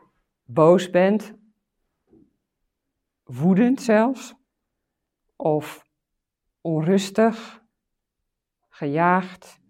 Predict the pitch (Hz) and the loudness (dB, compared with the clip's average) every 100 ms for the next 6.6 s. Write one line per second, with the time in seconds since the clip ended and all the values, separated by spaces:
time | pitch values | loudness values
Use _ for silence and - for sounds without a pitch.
0 | _ _ _ _ _ _ _ _ _ _ | _ _ _ _ _ _ _ _ _ _
1 | _ _ _ _ _ - 185 - 180 175 | _ _ _ _ _ -12 -12 -4 0 2
2 | 175 180 170 - - 269 269 - - 131 | 2 0 0 -4 -2 0 -2 -6 -8 -8
3 | 127 - _ _ _ _ _ _ _ - | -8 -16 _ _ _ _ _ _ _ -14
4 | 156 - 190 190 185 160 - 160 156 - | -12 -4 -4 0 0 0 -4 -6 -6 -8
5 | _ - 165 165 180 240 254 233 175 151 | _ -8 -8 -2 2 2 0 -6 -8 -8
6 | - 185 240 - - | -2 2 2 0 -14